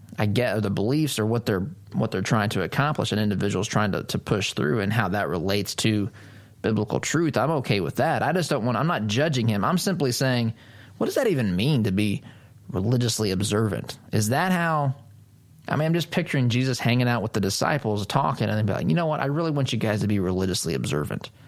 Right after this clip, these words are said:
I'm not saying that there's not a point. Of course, there's things that are, uh, you know, suf-, uh, the Seder meal, for example. That, that's, that's a,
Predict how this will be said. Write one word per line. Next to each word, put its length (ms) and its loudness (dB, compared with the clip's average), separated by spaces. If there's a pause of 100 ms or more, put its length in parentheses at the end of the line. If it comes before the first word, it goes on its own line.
(200)
I'm 160 0
not 200 -2
saying 280 0
that 80 -2
there's 140 0
not 160 2
a 60 0
point. 440 0 (420)
Of 120 0
course, 220 0
there's 200 0
things 260 4
that 120 2
are, 180 -2 (800)
uh, 380 -2
you 80 -4
know, 260 -6 (400)
suf-, 420 -6
uh, 280 -2
the 260 -2
Seder 340 0
meal, 220 0
for 160 -2
example. 480 -2
That, 220 0
that's, 300 -2
that's 360 -2
a, 180 0